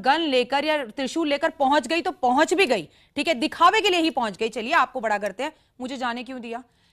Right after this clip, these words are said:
क्या राधे माँ ने किसी से जबरदस्ती की? क्या राधे माँ ने उस त्रिशूल से किसी को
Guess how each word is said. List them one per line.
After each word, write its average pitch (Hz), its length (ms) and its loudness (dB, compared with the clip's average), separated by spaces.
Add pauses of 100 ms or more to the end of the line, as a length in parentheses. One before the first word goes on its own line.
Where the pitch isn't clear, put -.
क्या 294 100 -2
राधे 269 240 0
माँ 277 140 -2
ने 262 80 -6
किसी 254 200 -10
से 254 120 -8
जबरदस्ती 220 540 -8
की? 269 200 -12 (240)
क्या 277 100 -2
राधे 262 240 2
माँ 269 140 -4
ने 262 60 -8
उस 269 120 -12
त्रिशूल 254 320 -10
से 277 120 -10
किसी 240 180 -12
को 269 80 -6